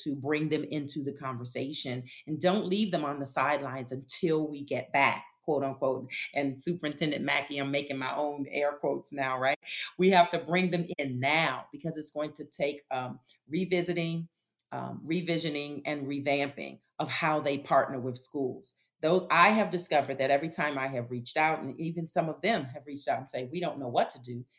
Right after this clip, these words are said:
How can we help?" The, the will is still there. Now we have to bridge the gap between the skill and provide them with the information so that they can then make their adjustments on the organization side as to how they will fund support to the local schools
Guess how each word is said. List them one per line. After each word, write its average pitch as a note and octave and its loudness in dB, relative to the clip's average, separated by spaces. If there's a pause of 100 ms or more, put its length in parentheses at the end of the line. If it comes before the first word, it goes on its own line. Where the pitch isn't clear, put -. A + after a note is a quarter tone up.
How F#3 6
can F3 -2
we C#3 -2
help?" D#3 0 (420)
The, C#3+ 0
the D3 0
will E3 6
is C#3+ 0
still C#3 -2
there. D3+ -2 (220)
Now D#3+ 4
we F#3 4
have D#3+ 0
to C#3 -10
bridge C#3+ -4
the C#3+ -6
gap B2+ 2
between B2 -4
the B2+ -8
skill B2 2 (340)
and C#3+ 2
provide C3+ 2
them E3+ 4
with C#3+ -4
the - -2
information C#3+ 2
so C3 -2
that C3 -4
they E3+ 4
can C#3+ -6
then C#3 -2
make C3+ -6
their E3+ 0
adjustments C#3+ 0 (280)
on C3+ 0
the C3+ 2
organization C#3 2
side B2+ 0 (220)
as C#3+ 2
to E3 -2
how D3+ 2
they D3+ 2
will C3+ 0
fund C3+ 0
support A#2+ -4
to B2+ -8
the B2+ -4
local A#2+ 0
schools A3+ 0